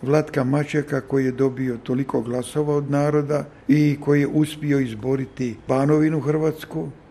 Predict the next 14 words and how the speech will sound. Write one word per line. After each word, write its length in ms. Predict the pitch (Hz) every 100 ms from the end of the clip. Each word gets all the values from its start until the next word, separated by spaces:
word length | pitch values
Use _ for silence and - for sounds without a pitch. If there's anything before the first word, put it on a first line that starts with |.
| - -
i 380 | - 147 147 139 139
kad 180 | 147 135
je 100 | 143
osnovana 640 | 143 143 147 147 143 135 - - - 156 117
Hrvatska 440 | 156 151 151 147
država, 580 | 135 147 139 156 151 147 123
granice 480 | 139 151 151 151 143
su 180 | -
bile 220 | 151 175 175
Banovine 640 | 180 202 185 170 151 151 - - - - - -
koje 240 | - 165
je 180 | 165 156
Maček 440 | 156 180 - 139 139
izborio. 640 | 127 117 117 113 110